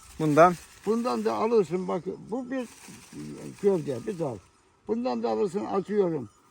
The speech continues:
Speaker 2: İki kilo, iki kilo, iki kilo, iki kilo. Neden öyle? Açmış kendisini.
Speaker 1: Evet.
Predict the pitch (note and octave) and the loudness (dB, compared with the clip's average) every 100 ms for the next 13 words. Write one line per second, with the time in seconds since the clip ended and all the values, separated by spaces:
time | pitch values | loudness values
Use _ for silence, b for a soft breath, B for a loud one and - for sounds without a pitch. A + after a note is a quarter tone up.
0 | _ _ _ - G3+ G#3+ G3+ G#3+ G#3 G#3+ | _ _ _ -10 -8 -6 -2 0 2 2
1 | - G3 F#3 G#3+ F#3+ G#3 G#3 G#3 F#3 G3 | 0 -2 -2 -2 0 0 2 0 -2 -4
2 | F#3+ G3 G3+ F#3 B2+ D3+ D3 G3+ A3 A3+ | -2 0 0 -2 -2 -2 2 2 4 4
3 | G#3 G3 G3+ B3+ A3+ - D#3+ F#3 F#3 G#3+ | 6 6 4 0 -4 -6 -2 -2 -4 -6
4 | F3 G#3+ F#3+ D#3+ C3+ A#2 F#2 - - - | -2 0 0 -4 -6 -8 -10 -16 -20 -4
5 | D3 C#3 A#2 | 4 4 2